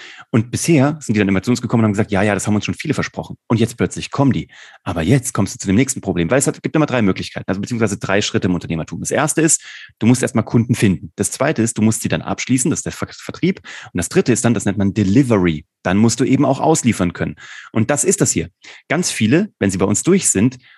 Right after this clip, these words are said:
haben plötzlich, äh, nicht mehr das Problem, dass sie keine Kunden finden. Die werden auch besser im Verkaufen, weil auch das bringen wir dir bei, bei Geschichten, die verkaufen. Aber dann kommt's zur Delivery.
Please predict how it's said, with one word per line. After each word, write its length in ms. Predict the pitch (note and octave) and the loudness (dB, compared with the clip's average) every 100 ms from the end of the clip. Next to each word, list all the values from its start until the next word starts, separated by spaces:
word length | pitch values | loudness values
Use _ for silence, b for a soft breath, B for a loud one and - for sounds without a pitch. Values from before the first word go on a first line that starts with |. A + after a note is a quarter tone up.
| - | -4
haben 140 | G#2+ | 0
plötzlich, 540 | A#2+ A#2 C3 C3+ - _ | 0 0 0 0 -2 _
äh, 260 | G2+ F#2+ - | 2 2 2
nicht 180 | A#2+ A#2 | 0 2
mehr 80 | |
das 120 | F#2+ - | -2 -2
Problem, 280 | G2 F#2+ | -2 0
dass 120 | F2+ - | 0 -4
sie 60 | |
keine 220 | - F2 | -6 -6
Kunden 320 | D#2+ G#3 A#3+ - | 0 0 2 -2
finden. 380 | - D#2+ - - B B | -4 -8 -8 -16 B B
Die 100 | A2 | 2
werden 160 | G#2 A#2 | 2 2
auch 80 | B2 | 0
besser 240 | A#2 - | 0 0
im 80 | F#2 | 0
Verkaufen, 500 | G2 - E3 G#3 F#2+ | -4 0 -2 0 -4
weil 120 | F2+ | -4
auch 80 | F2 | -4
das 200 | A#2+ B2+ | -4 -6
bringen 240 | - G#2 | -2 0
wir 60 | F2 | 0
dir 120 | F2 | 0
bei, 140 | D#2+ E2 | 0 0
bei 120 | E2 | -2
Geschichten, 240 | D#2+ F2 | -4 -6
die 60 | F2 | -4
verkaufen. 500 | F2 - F2 C3 B2+ B B - | -2 0 -2 -4 -8 B B -6
Aber 200 | G#2+ - | -2 2
dann 200 | G#2+ C3 | 2 2
kommt's 320 | A#2+ A#2 - | 0 0 -2
zur 160 | - | 0
Delivery. 540 | G2 G2 E2 D#2+ D#2 | 2 2 2 0 -2